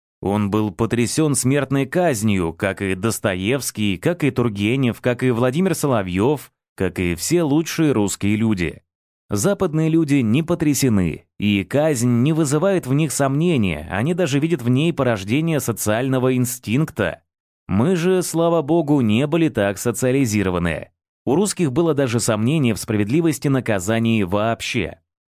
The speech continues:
Достоевский защищал наказание только потому, что видел в самом преступнике потребность наказания для ослабления муки совести, а не по причинам социальной полезности. Толстой отрицал совсем суд и наказание, основываясь на Евангелии.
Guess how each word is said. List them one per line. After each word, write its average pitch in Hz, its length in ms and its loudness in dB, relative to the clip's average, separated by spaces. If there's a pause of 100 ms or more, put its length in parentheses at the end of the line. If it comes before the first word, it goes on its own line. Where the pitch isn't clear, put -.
(160)
Достоевский 98 880 -2
защищал 117 520 -2
наказание 131 600 0
только 127 320 -2
потому, 107 440 -2
что 113 220 -2
видел 135 320 -2
в - 60 -6
самом 131 380 0
преступнике 110 720 -2
потребность 139 600 -2
наказания 139 600 0
для 127 180 0
ослабления 131 580 0
муки 139 320 -2
совести, 117 800 -2 (220)
а 139 160 0
не 180 160 2
по 151 140 0
причинам 143 560 -2
социальной 104 560 0
полезности. 90 920 -4 (420)
Толстой 101 640 0
отрицал 165 460 -2
совсем 160 460 -2
суд 127 300 -2
и 156 40 0
наказание, 98 920 -2
основываясь 143 920 0
на 117 240 2
Евангелии. 104 720 -2